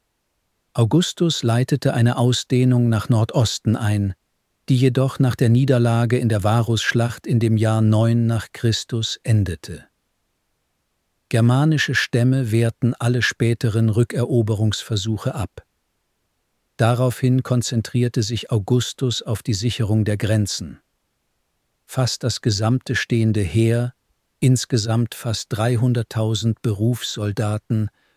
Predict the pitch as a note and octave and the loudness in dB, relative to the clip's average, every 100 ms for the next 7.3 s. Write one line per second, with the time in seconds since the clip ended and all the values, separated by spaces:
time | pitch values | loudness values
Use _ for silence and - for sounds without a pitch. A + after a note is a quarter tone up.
0 | _ A#2 G2 G#2+ - - G#2+ A#2 - A#2+ | _ -2 0 -2 -4 -6 -4 -2 -2 -2
1 | - G#2+ F#2+ F#2+ F#2+ F2+ - F2 - _ | -2 -6 -8 -6 -6 -6 -10 -12 -16 _
2 | _ _ _ _ _ - C#3+ D3 C3+ B2+ | _ _ _ _ _ -4 -2 0 0 0
3 | B2 - A#2+ A#2 A#2+ A#2 - A2+ A#2+ - | -2 -2 -2 0 0 -2 -2 0 0 -4
4 | - A#2 A2 G#2+ G2+ A2 A2+ A2 - G#2 | -4 -2 0 0 2 2 2 0 -2 -4
5 | - A#2 A2+ A#2 A2 G#2+ _ _ _ - | -2 -2 0 0 0 -2 _ _ _ -4
6 | A2 - A#2 - - - A2 A2 G#2+ A2 | -4 -2 -4 -4 -10 -6 0 0 2 2
7 | G#2+ G#2+ | 0 -2